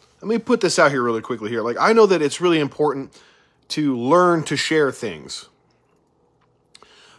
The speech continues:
But one of the things that I see that I have had to,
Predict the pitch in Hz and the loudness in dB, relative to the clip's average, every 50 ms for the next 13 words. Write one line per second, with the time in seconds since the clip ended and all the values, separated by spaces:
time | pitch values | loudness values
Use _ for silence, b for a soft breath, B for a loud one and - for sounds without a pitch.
0 | b b - 123 147 147 196 - - - 131 131 135 139 165 208 247 269 254 220 | b b 0 4 4 4 4 2 -2 -8 -8 -6 -2 4 4 4 4 4 2 0
1 | 202 180 - 196 185 185 165 165 160 151 160 165 - - 175 160 143 147 147 175 | 0 0 2 2 2 2 2 4 4 4 4 4 2 0 -2 0 2 4 4 4
2 | 214 190 160 151 127 - 147 131 - - 160 156 151 135 127 117 107 98 - - | 4 4 0 -4 -6 -6 -6 -6 -6 -4 -4 -2 -2 0 -2 -2 -2 -4 -10 -16